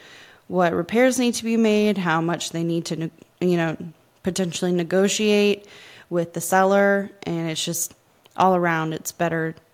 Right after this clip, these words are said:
to have someone that's working very quickly for you. Also, it says, notes here too, that new houses need inspections too.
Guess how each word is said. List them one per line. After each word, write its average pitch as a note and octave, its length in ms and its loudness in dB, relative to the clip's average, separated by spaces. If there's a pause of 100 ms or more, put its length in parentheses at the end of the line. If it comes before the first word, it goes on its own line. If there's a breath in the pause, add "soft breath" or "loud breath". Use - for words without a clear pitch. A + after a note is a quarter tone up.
to F3 140 -6
have E3 240 -2
someone D#3+ 320 -4
that's D#3+ 240 -8
working D#3+ 440 -6
very D#3+ 200 -4
quickly D#3 460 -8
for D#3 240 -8
you. D#3 320 -8 (380 soft breath)
Also, F3 640 4
it - 140 -8
says, F3+ 300 0
notes G3 300 2
here F3+ 240 -4
too, G3 200 -4
that E3+ 200 -2
new G3+ 220 4
houses F#3 380 2
need F3+ 240 0
inspections E3+ 720 -4
too. E3 400 -4